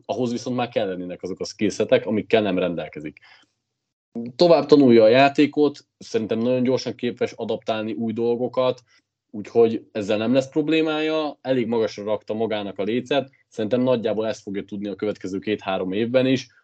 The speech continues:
úgyhogy nagyjából az ő játékában inkább ilyen sa-, stagnálást várok, mint bármilyen el-, elmozdulást.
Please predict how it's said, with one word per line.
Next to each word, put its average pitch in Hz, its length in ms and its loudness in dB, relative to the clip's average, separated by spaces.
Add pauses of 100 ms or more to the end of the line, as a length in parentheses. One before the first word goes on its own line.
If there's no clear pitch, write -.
(120)
úgyhogy 117 720 2
nagyjából 117 540 2
az 110 160 0
ő 113 120 -2
játékában 117 640 -2
inkább 110 280 -4
ilyen 98 140 -4
sa-, - 260 -6
stagnálást 82 680 -6
várok, 82 300 -8
mint 90 140 -10
bármilyen 87 400 -2
el-, 82 240 -8
elmozdulást. 80 760 -8